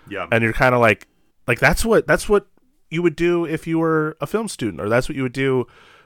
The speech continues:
Speaker 2: like, if you could, if you could have, like, a little bit of more of a, uh, maybe a budget or a little more push, you can turn something that is es-, effectively meant to be one thing and make it fit something else, and it still works. So, like,
Speaker 1: Right.
Speaker 2: all these o-,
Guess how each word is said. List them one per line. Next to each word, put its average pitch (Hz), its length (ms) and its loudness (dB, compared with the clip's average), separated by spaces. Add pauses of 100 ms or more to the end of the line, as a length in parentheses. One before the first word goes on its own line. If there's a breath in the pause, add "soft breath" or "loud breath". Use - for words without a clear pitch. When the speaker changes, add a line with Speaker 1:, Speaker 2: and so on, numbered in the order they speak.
(120)
Speaker 2:
like, 123 120 -2
if 117 100 -10
you 160 80 -4
could, 160 280 -2
if 131 120 -8
you 143 60 -4
could 143 160 -4
have, 131 240 4
like, 120 140 -6
a 120 40 -6
little 113 280 -2
bit 117 180 -2
of 107 240 -8
more 110 280 0
of 98 100 -4
a, 87 340 -6 (540)
uh, 92 300 -6
maybe 101 200 -8
a 90 60 -10
budget 139 380 -2
or 117 60 -6
a 104 40 -10
little 104 200 -10
more 101 140 -8
push, - 280 -8
you 127 80 -6
can 127 280 -10 (880)
turn 180 280 2
something 127 320 -4
that 113 200 -2
is 107 120 -6
es-, - 220 -10
effectively 120 600 -4
meant 117 220 -4
to - 60 -16
be 107 100 -4
one 104 280 -4
thing 131 340 -4 (580 loud breath)
and 110 200 0
make 117 160 0
it - 100 -8
fit 117 200 -2
something 101 300 -10
else, 123 280 -2
and 101 80 -8
it - 120 -12
still 98 260 -4
works. 107 380 -4
So, 110 160 -4
like, 101 200 0
Speaker 1:
Right. 90 200 -10 (240 loud breath)
Speaker 2:
all 127 120 4
these 143 160 4
o-, 143 120 2